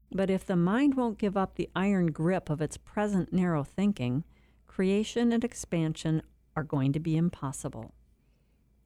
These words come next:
In meditation, then, the mind is going to have to take a leap,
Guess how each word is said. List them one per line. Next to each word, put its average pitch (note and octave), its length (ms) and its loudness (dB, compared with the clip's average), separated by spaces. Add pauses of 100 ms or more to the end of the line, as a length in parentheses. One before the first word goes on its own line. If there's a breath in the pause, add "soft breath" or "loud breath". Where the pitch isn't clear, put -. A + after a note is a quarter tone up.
In E3 160 4
meditation, D#3 760 0
then, C3 320 2 (300 soft breath)
the G#3 100 0
mind G3+ 320 4
is G#3+ 140 -2
going F3 200 0
to E3 80 0
have E3 280 -4
to - 100 -20
take - 340 -2
a G3 60 0
leap, F3+ 460 2